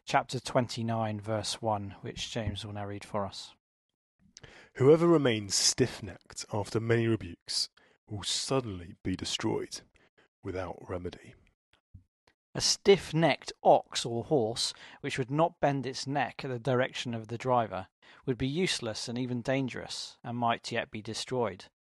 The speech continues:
Speaker 1: The metaphor is applied to those who are wise in their own eyes and who resist God's word and rule. Is there any hope for them? Romans three verse twenty-eight tells us that because salvation is by faith and repentance,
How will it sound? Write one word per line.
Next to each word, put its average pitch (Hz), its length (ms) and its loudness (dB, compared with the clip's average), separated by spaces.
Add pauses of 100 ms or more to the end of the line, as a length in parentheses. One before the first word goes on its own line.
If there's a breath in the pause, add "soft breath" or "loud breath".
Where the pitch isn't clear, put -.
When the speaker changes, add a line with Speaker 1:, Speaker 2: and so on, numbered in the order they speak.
(800)
Speaker 1:
The 131 60 0
metaphor 139 520 4
is 113 80 -2
applied 123 520 4
to - 260 -8
those 120 360 4
who 120 160 0
are 117 140 6
wise 131 400 10
in 120 60 2
their 120 180 0
own 143 200 2
eyes 98 460 -4
and 107 120 -8
who 113 140 -4
resist 113 480 -6
God's 107 280 -8
word 110 340 0
and 98 220 -8
rule. 95 340 -8 (540 soft breath)
Is 123 140 -2
there 127 180 2
any 113 140 -2
hope - 280 -6
for 104 240 -4
them? 90 180 -10 (1200 loud breath)
Romans 147 280 8
three 127 240 0
verse 110 220 0
twenty-eight 123 580 -2
tells 123 300 2
us - 280 -2 (440 loud breath)
that 113 300 0
because 147 500 -2
salvation 120 640 2
is 110 100 -4
by 110 200 0
faith - 380 -4
and 104 80 -12
repentance, 123 840 -6